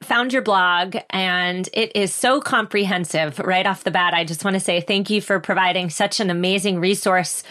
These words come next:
for parents interested in providing their children with sustainable toys. And that's really what I want to talk to you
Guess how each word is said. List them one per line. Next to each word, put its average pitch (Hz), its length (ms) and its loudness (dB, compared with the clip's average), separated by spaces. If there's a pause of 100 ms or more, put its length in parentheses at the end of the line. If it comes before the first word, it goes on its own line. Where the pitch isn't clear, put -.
(200)
for 190 360 2
parents 202 640 -2 (200)
interested 196 840 0
in 180 540 -2 (500)
providing 202 400 2
their 190 120 0
children 196 380 0
with 180 300 -2
sustainable 214 800 0
toys. 185 640 0 (320)
And 247 140 2
that's 294 240 0
really 359 180 4
what 320 140 2
I 269 80 2
want 247 180 2
to 226 60 0
talk 202 300 0
to 208 100 0
you 175 280 0